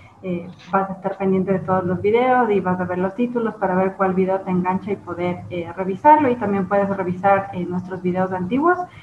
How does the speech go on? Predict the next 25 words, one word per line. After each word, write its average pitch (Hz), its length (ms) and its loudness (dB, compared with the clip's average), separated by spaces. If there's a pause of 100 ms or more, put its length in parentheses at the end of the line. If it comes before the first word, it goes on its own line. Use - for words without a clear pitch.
(160)
Tenemos 208 380 0
ya 190 120 0
más 190 220 2
de 185 80 -2
veinte 180 300 -4
videos 302 420 4
que 220 120 -10
seguramente 190 520 -2
te - 120 -14
pueden 180 340 -2
interesar 180 540 -4
en 185 120 2
este 180 240 0
camino 180 360 0
hacia 180 340 -4 (440)
la 190 140 -4
concepción, 240 640 0
hacia 208 220 -2
el 180 80 -2
encuentro 180 380 -6
con 180 160 -10
tu - 100 -16
fertilidad, 185 680 0
hacia 190 220 -2
la, - 180 -16